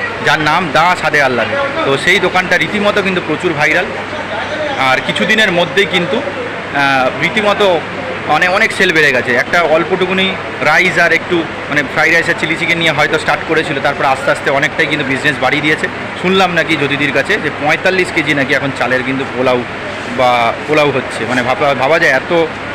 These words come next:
এতটা পরিমাণে সেলটা বেড়েছে, সত্যিই কিন্তু ভাবা যায় না। আর, আহ, দেখা যাক, আজকে গিয়ে খাওয়া দাওয়া করবো, কী কী খাচ্ছি না খাচ্ছি তোমাদেরকে জানিয়ে দেবো। আজকে একা যাচ্ছি না, মামাকে সাথে করে নিয়ে যাচ্ছি।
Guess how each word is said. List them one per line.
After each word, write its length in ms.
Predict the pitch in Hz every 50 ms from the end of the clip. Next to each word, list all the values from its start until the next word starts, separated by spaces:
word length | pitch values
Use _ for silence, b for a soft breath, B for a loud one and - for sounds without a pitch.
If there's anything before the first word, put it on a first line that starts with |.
| - - - - -
এতটা 320 | 131 135 - - 170 170
পরিমাণে 380 | 165 165 175 175 175 175 175 170 -
সেলটা 240 | 170 165 160 160 165
বেড়েছে, 320 | 143 156 160 175 165 160 143 -
সত্যিই 300 | 147 127 - - 185 160
কিন্তু 200 | 170 170 160 147
ভাবা 220 | 139 143 147 156
যায় 160 | 151 151 151
না। 100 | 147 165 180 - - - - - - - - - - -
আর, 400 | 131 123 127 123 123 123 120 117
আহ, 400 | 117 120 117 113 113 110 110 110 107 - 131
দেখা 200 | 139 156 175 196
যাক, 140 | 190 202 202 - - -
আজকে 240 | 135 139 - - 165
গিয়ে 140 | 147 156 165
খাওয়া 200 | - 151 139 147
দাওয়া 140 | 156 160 156 -
করবো, 260 | 160 156 160 170 196 202 - - 139
কী 80 | 165 156 143
কী 60 | 175
খাচ্ছি 340 | - - 151 135 127 - 175
না 120 | 160 156
খাচ্ছি 280 | - 160 156 - - 160
তোমাদেরকে 340 | 151 147 143 151 - 160
জানিয়ে 260 | 147 147 143 156 165 170
দেবো। 140 | 175 180
আজকে 200 | 170 143 - 170
একা 160 | 147 - 156 160
যাচ্ছি 240 | 160 147 - -
না, 80 | - 170
মামাকে 260 | 147 131 135 139 143
সাথে 200 | 139 147 - 139
করে 140 | 123 131 123
নিয়ে 140 | 120 117 110
যাচ্ছি। 240 | 107 104 - -